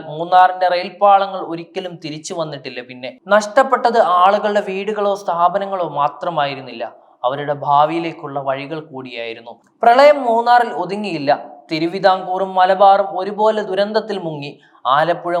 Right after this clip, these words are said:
മുഴുവനായി വെള്ളത്തിനടിയിലായി. എറണാകുളം ജില്ലയിലെ ഭൂരിഭാഗവും മുങ്ങിപ്പോയി. ഇരുപതടിയോളം ഉയരത്തിൽ വെള്ളം ഉയർന്നതായി പഴമക്കാർ പറയുന്നുണ്ട്. മനുഷ്യരും മൃഗങ്ങളും ഒരുപോലെ ഒഴുകി നടന്നു. പുഴകളിൽ മൃതദേഹങ്ങൾ ഒഴുകി കടലിലേക്കെത്തി. ഒരിക്കൽ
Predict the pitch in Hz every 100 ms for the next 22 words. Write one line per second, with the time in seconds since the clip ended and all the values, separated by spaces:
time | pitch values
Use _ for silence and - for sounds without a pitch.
0 | 165 165 190 185 180 156 147 160 180 160
1 | 143 131 131 123 127 127 _ _ 151 185
2 | 220 233 233 233 214 214 226 220 196 202
3 | 220 240 208 202 196 190 190 170 165 185
4 | 185 131 127 - _ _ 143 156 185 185
5 | 175 180 185 185 175 180 190 185 190 170
6 | 170 202 185 175 180 180 170 170 165 147
7 | 143 160 175 - 170 - 131 139 147 127
8 | 117 - _ _ _ 165 202 226 262 262
9 | 254 233 214 233 233 226 175 180 180 196
10 | 208 196 165 165 170 160 131 135 127 _
11 | _ - 151 170 180 180 180 170 170 185
12 | 190 190 185 151 160 170 165 165 151 165
13 | 185 180 139 131 127 - _ _ 185 226
14 | 233